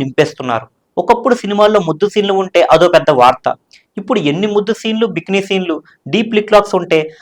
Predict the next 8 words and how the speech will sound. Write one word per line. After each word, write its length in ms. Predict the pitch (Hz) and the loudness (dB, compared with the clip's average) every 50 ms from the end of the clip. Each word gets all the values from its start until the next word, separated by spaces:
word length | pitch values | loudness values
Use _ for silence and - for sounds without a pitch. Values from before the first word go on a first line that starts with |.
| _ _ - 175 | _ _ -2 0
అంత 120 | 175 175 202 190 | 0 0 0 0
పెద్ద 140 | 175 160 170 160 139 | 2 2 4 6 6
వార్త 220 | 139 170 185 - - 180 | 6 6 6 4 2 0
అన్నట్టుగా 360 | 180 180 175 - 175 165 160 156 160 165 - - | 0 0 -2 0 4 4 4 4 4 0 -6 -8
సినిమా 240 | 160 165 180 196 196 190 190 | -6 -2 0 0 0 0 0
ట్రెండ్ 220 | 143 156 175 180 175 160 | 0 0 0 2 2 2
మారిపోయింది. 460 | 147 135 131 - 123 117 117 117 _ _ _ _ _ - _ _ _ - | 2 2 0 -4 -6 -6 -6 -12 _ _ _ _ _ -20 _ _ _ 0
అయితే 180 | 214 240 - | 0 2 2